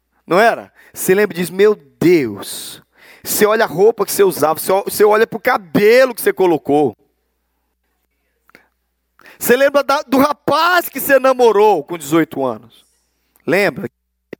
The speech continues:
Feio. Você, você lembra da moça com que você, você, Jesus.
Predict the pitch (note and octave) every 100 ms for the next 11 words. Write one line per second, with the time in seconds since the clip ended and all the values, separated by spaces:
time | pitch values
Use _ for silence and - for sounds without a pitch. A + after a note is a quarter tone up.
0 | - - - C3 G#2 E2+ _ _ _ _
1 | _ - C3+ _ _ _ _ _ _ _
2 | - _ _ _ _ - F#3+ A#3+ A#3 A3+
3 | G#3 A3+ C#4+ B3+ G#3+ G3 F#3+ - G3+ -
4 | - - F#3 F3 F#3 - C#3+ F#3+ G3 D#3
5 | A#2+ - - -